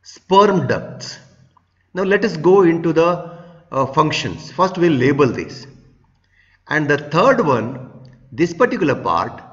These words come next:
okay, or this side you can say, this is called penis. Right? So these three are very important part as far as your syllabus is concerned.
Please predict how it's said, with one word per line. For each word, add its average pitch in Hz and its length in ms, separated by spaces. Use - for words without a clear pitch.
okay, 117 440
or 110 160
this 147 300
side 104 240
you 98 80
can 95 220
say, 120 540
this 160 340
is 160 200
called 104 400
penis. 151 600
Right? 147 360
So 123 680
these 196 300
three 160 280
are 120 420
very 175 400
important 110 680
part 123 320
as 120 160
far 123 180
as 107 180
your 143 140
syllabus 113 560
is 95 140
concerned. 131 640